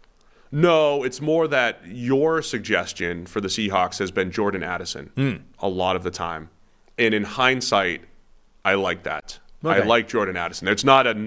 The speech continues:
Speaker 1: it's not a Tyree, "I need Tyree Wilson to fall" and all this stuff.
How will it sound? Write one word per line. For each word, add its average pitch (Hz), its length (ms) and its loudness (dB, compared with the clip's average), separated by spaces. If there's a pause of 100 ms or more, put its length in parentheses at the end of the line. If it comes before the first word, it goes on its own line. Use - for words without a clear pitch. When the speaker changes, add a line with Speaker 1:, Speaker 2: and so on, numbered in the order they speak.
(100)
Speaker 1:
it's 110 140 -4
not 123 160 2
a 107 60 0
Tyree, 104 420 0
"I 98 140 4
need 101 260 -2
Tyree 98 260 0
Wilson 95 440 -2
to 95 80 0
fall" 92 560 -2
and 98 80 -6
all 95 160 -6
this 92 180 -4
stuff. 87 340 -2